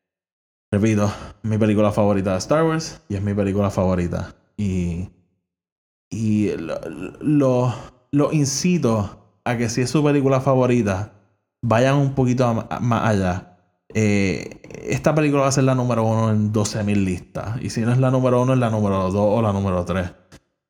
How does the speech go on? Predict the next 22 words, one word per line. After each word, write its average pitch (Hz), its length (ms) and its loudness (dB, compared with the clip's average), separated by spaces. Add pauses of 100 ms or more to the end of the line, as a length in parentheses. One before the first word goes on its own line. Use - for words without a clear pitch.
(320)
Em, 107 500 -2 (320)
pero 113 600 -2 (1300)
en 135 180 -2
vez 147 160 0
de 165 80 2
decir, 170 340 2
"Sí, 147 200 0
esta 143 160 -2
es 131 60 -4
mi 135 80 -2
película 139 340 2
favorita", 120 440 0
siéntense 156 420 0
a 165 60 4
verla 156 160 2
otra 143 200 2
vez 107 260 -2 (220)
y, 131 200 -2 (100)
y 139 120 -2
analicen 123 480 0
por 131 280 -2
qué. 104 400 -4